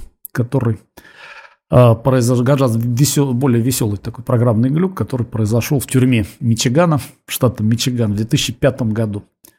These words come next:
А, они поставили программу, которая должна была считать, э, эти самые баллы,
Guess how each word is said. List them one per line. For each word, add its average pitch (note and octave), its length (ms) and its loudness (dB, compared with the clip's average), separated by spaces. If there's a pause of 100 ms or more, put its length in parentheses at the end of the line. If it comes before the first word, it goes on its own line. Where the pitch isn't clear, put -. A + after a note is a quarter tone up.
(500)
А, A2 460 2 (200)
они C#3+ 160 4
поставили C3 540 0
программу, D#3+ 520 0
которая A#2+ 360 -2
должна A#2 320 0
была A2 240 -2
считать, - 540 -2 (1120)
э, A#2+ 360 4
эти A2+ 100 -8
самые A2+ 300 -2
баллы, B2+ 400 2